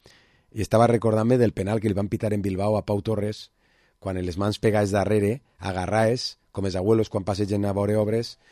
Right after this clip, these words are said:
se girava i li rosava un colze que eixia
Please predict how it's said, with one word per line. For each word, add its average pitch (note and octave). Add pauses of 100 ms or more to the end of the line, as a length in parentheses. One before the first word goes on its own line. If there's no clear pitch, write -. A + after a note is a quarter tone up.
(640)
se -
girava A#2
i D#3+
li D#3+
rosava D3+
un D3
colze D#3
que D3
eixia D3+